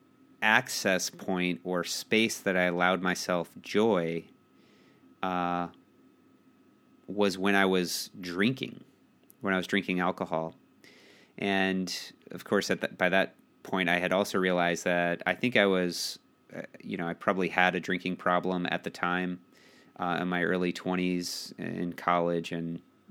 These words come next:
you know, to around the age of twenty-five. And, um,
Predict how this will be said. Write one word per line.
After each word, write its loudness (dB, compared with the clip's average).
you -12
know, -12
to -6
around 0
the 0
age -2
of -6
twenty-five. 0
And, 0
um, -4